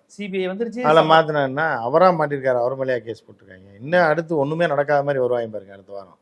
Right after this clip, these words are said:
Speaker 1: ம், இப்படி வச்சு
Speaker 2: ஒண்ணுமே நாற்பது பேர் செத்துட்டானான்றதே தெரியும். ஏன்னா சுப்ரீம் கோர்ட் வரைக்கும் அப்படித்தான் நினைச்சிட்டு இருக்காங்க.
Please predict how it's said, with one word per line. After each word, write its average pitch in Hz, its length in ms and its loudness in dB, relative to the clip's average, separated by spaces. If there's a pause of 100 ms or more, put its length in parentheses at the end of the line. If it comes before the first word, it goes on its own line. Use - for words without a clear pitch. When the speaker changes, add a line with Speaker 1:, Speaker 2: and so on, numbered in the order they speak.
(120)
Speaker 1:
ம், 117 320 -20
இப்படி 135 200 -14
வச்சு 180 260 -4
Speaker 2:
ஒண்ணுமே 175 380 4
நாற்பது 151 320 4
பேர் 160 180 0
செத்துட்டானான்றதே 151 840 -2
தெரியும். 131 320 -4
ஏன்னா - 20 -4
சுப்ரீம் 151 380 -8
கோர்ட் 156 160 0
வரைக்கும் 147 280 -2
அப்படித்தான் 123 260 -6
நினைச்சிட்டு 107 240 -14
இருக்காங்க. 90 520 -20